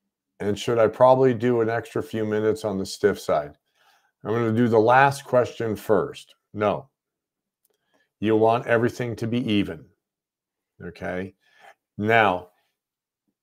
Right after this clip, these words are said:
rule of thumb is, you know, you do the easy side first. N-, but when I do my lunging,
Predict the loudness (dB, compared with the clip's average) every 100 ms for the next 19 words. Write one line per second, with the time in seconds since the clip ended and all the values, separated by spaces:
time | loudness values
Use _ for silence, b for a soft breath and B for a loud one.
0 | _ 2 6 8 10 8 8 6 2 -16
1 | -18 -18 -2 2 2 0 -2 -8 _ _
2 | _ _ _ -4 -2 0 -2 -8 -16 -8
3 | -6 -4 -4 -2 -2 -2 -2 -4 -6 -8
4 | -2 0 0 -2 -8 -14 0 2 2 -2
5 | -10 -16 _ _ _ _ _ _ _ _
6 | _ _ -6 -2 -2 0 0 2 2 0
7 | 2 2 2 0 0 0 -2 -4 -6